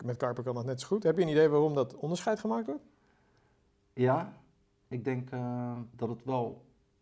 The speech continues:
Speaker 2: enigszins, het is een oude wet. Uit mijn hoofd weet ik niet uit welk jaar de gesloten tijd komt, maar
Speaker 1: Ja.
Speaker 2: eh, het, het is met name bedoeld in een tijd dat mensen vis voor cons-, consumptie meenamen.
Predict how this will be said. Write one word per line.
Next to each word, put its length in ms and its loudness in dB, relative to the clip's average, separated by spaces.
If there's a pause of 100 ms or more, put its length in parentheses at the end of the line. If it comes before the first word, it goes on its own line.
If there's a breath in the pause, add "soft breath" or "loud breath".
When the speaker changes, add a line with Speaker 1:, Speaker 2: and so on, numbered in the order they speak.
(200)
Speaker 2:
enigszins, 420 -2
het 100 -2
is 100 -4
een 140 -4
oude 320 6
wet. 220 -2 (600)
Uit 180 -8
mijn 120 -2
hoofd 120 0
weet 140 -2
ik 60 -10
niet 200 -6
uit 140 -6
welk 180 -4
jaar 260 -2
de 180 -4
gesloten 360 -8
tijd 240 -8
komt, 220 -12
maar 200 4
Speaker 1:
Ja. 160 8 (1080 soft breath)
Speaker 2:
eh, 80 -12 (100)
het, 340 -10
het 220 -6
is 120 -2
met 160 2
name 240 8
bedoeld 400 0 (1000)
in 140 4
een 140 4
tijd 240 6
dat 100 -2
mensen 440 -4
vis 260 -4
voor 120 -10
cons-, 320 -6
consumptie 500 0
meenamen. 540 2